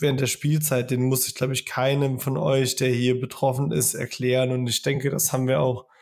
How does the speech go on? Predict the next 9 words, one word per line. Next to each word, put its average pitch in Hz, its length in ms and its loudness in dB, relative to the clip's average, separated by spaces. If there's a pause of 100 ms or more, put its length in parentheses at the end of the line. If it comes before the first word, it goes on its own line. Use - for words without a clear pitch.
(640)
in 135 120 0
den 127 100 2
letzten 127 800 0
Wochen 131 760 0
mehr 135 500 0
als - 760 -2
genug, 135 540 2
äh, 151 480 0
erläutert, 135 880 0